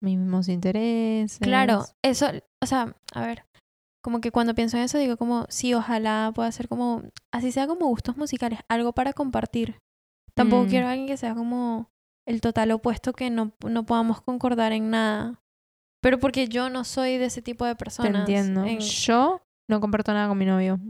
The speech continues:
Speaker 2: Y está bien, porque
Speaker 1: So-,
Speaker 2: funcionan.
Speaker 1: sí, no sé cómo. Literal no sé cómo. Pero no compartimos nada.
Speaker 2: También es que a ti te gusta enseñar mucho. Y como que mostrarle a los demás.
Speaker 1: Sí.
Speaker 2: Y a él le gusta aprender. Y le gusta escucharte.
Speaker 1: Más o menos.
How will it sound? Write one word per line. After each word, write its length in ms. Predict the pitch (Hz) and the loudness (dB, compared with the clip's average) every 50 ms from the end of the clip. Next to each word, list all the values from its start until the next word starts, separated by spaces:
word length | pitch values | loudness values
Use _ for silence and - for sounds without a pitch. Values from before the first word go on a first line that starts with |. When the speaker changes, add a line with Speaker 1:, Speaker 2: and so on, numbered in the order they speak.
| 214 - _ _ - | -10 -12 _ _ -2
Speaker 2:
Y 60 | 311 | 0
está 240 | 330 - - 302 269 | 0 2 4 4 4
bien, 420 | 285 339 381 349 233 214 226 226 - - - _ - | 4 4 0 0 0 -2 -4 -6 -10 -14 -20 _ 0
porque 160 | - 277 285 285 | 0 2 2 4
Speaker 1:
So-, 40 | 240 262 | 2 2
Speaker 2:
funcionan. 680 | 254 233 - 330 359 311 233 208 208 208 214 220 233 | 0 0 2 2 2 4 2 2 0 -2 -4 -4 -4
Speaker 1:
sí, 380 | - - 240 - 254 254 247 233 | -4 -4 -4 0 0 2 2 4
no 120 | 220 220 | 2 2
sé 140 | 220 - 240 | 2 2 2
cómo. 340 | - - 190 185 180 180 170 185 | 2 2 2 4 2 2 0 2
Literal 420 | 202 202 196 196 202 208 220 247 | 2 2 2 4 2 2 2 2
no 80 | 254 240 | 2 2
sé 100 | - 214 202 | 0 0 0
cómo. 340 | 202 190 180 180 175 170 - - | 2 0 2 0 -2 -4 -6 -2
Pero 220 | - 196 190 190 | 2 2 4 4
no 80 | 196 202 | 4 2
compartimos 360 | 214 214 196 185 202 208 196 180 | 2 2 2 2 2 2 2 2
nada. 720 | 196 202 196 196 196 196 196 190 180 190 185 185 185 165 - - | 0 -2 0 0 2 2 4 2 4 2 2 0 0 -2 2 2
Speaker 2:
También 260 | 277 277 285 277 269 | 2 2 4 0 -2
es 60 | - | 0
que 100 | - 294 | 0 0
a 40 | 285 | 0
ti 120 | 294 277 | 0 -2
te 80 | - 285 | 0 -2
gusta 240 | 285 262 - 294 294 | -2 -2 -4 -4 -6
enseñar 380 | 285 - 277 226 254 285 269 | -4 -4 -6 -4 -2 -2 -2
mucho. 380 | 226 220 220 220 - 247 247 240 - - - - - _ _ _ _ _ _ _ _ _ - _ _ _ _ _ _ - | -2 -2 -4 -4 -2 -2 -4 -4 -4 -14 -18 -18 -20 _ _ _ _ _ _ _ _ _ -20 _ _ _ _ _ _ -8
Y 80 | 233 | -2
como 200 | 220 240 226 233 | 0 0 0 2
que 140 | 226 240 226 | 0 0 0
mostrarle 520 | 220 220 214 - - 240 233 233 226 233 233 | 0 -2 -4 -4 -4 0 0 0 2 2 0
a 20 | |
los 140 | 254 269 240 | 0 0 0
demás. 300 | 254 233 233 226 226 226 | -2 0 2 2 2 2
Speaker 1:
Sí. 300 | 220 208 202 196 190 190 185 175 - - _ _ _ - | 2 2 2 2 0 0 -2 -4 -10 -18 _ _ _ -10
Speaker 2:
Y 220 | - 226 233 226 226 | -4 -2 0 0 2
a 160 | 214 214 214 | 2 2 2
él 80 | 214 | 0
le 60 | 208 208 | 0 -2
gusta 300 | 214 214 190 - 226 214 | -2 -4 -4 -4 -4 -4
aprender. 440 | 226 220 214 214 220 220 220 214 _ _ _ _ _ _ - | -2 -2 -2 0 0 -2 -2 -4 _ _ _ _ _ _ -4
Y 80 | 220 226 | 0 0
le 80 | 220 | 2
gusta 180 | 220 220 - 208 | 2 0 0 -4
escucharte. 540 | 190 - 233 - - 226 - - - 208 214 _ _ _ _ - - - - - _ - | -6 -6 -6 -2 -2 -2 -2 -2 -6 -8 -8 _ _ _ _ -14 -14 -14 -14 -20 _ -2
Speaker 1:
Más 160 | 226 226 220 233 | -2 0 0 2
o 20 | |
menos. 380 | 220 202 185 185 185 170 - | 0 0 0 0 0 -2 -4